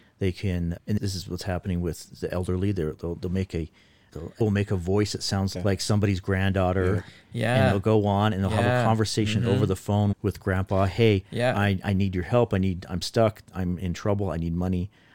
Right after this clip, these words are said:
Speaker 1: I need your credit card," whatever.
Speaker 2: And then the A I also makes a fake website. And
Speaker 1: Oh,
Speaker 2: so
Speaker 1: wow.
Speaker 2: think, oh, you know, you think it's legit because they'll send you a link and it'll take you to a website that looks exactly like another company's website. And
Speaker 1: Mm-hmm.
Speaker 2: that's already happening too.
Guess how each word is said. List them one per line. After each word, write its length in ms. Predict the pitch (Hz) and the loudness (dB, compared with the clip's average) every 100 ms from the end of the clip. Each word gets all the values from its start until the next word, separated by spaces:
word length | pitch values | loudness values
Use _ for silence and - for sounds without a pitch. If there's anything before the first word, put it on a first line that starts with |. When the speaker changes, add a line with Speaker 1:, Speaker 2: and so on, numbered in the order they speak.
| - | -8
Speaker 1:
I 80 | |
need 160 | 80 80 | -6 -4
your 200 | 85 85 - _ | -6 -8 -12 _
credit 240 | - - | -8 -8
card," 200 | - 50 | -6 -8
whatever. 160 | - - | -8 -6
Speaker 2:
And 120 | 113 | -2
then 120 | 131 160 | 0 0
the 160 | 139 | 0
A 180 | 123 120 | 0 0
I 180 | 117 120 | 2 2
also 300 | 117 - 120 | 2 0 -2
makes 220 | 113 104 | -2 -4
a 60 | 104 | -6
fake 280 | - 117 110 | -4 -4 -2
website. 440 | 113 - 104 104 - - | -2 -4 -8 -10 -12 -2
And 120 | 110 | 4
Speaker 1:
Oh, 40 | |
Speaker 2:
so 180 | 160 113 | 6 6
Speaker 1:
wow. 160 | 110 110 | 4 2
Speaker 2:
think, 280 | 120 117 113 | 0 -2 0
oh, 340 | 123 110 131 - - - | 2 2 -2 -12 -18 -8
you 140 | 110 | -4
know, 60 | 104 | -4
you 160 | 110 113 | -4 -4
think 220 | 127 120 | -4 -4
it's 140 | 120 | -4
legit 300 | 110 113 139 | -4 -2 -2
because 280 | 110 - 101 | -2 -6 -4
they'll 120 | 110 | -4
send 300 | 107 113 110 | -2 -2 -4
you 120 | 107 101 | -4 -4
a 20 | |
link 220 | 117 139 | -4 -4
and 60 | 104 | -6
it'll 140 | 101 | -8
take 240 | 95 113 - | -6 -8 -8
you 60 | 107 | -10
to 380 | - 101 101 - - - - | -8 -8 -8 -12 -20 -20 -8
a 80 | 107 | -2
website 500 | 117 143 - 101 - | 0 0 0 0 0
that 140 | 87 | -4
looks 200 | 104 - | -4 -6
exactly 420 | 98 113 104 104 107 | -6 -4 -4 -4 -6
like 420 | 104 101 - - _ _ - | -4 -6 -8 -20 _ _ -10
another 280 | 110 123 - | -6 -4 -4
company's 440 | 113 113 95 - | -6 -8 -8 -10
website. 380 | 101 - - - | -10 -10 -10 -12
And 80 | - | -10
Speaker 1:
Mm-hmm. 120 | 92 95 | -4 -2
Speaker 2:
that's 220 | 156 - | 0 0
already 260 | 101 101 | -2 -4
happening 460 | 110 104 95 - - | -6 -8 -8 -10 -10
too. 260 | - 170 | -8 -10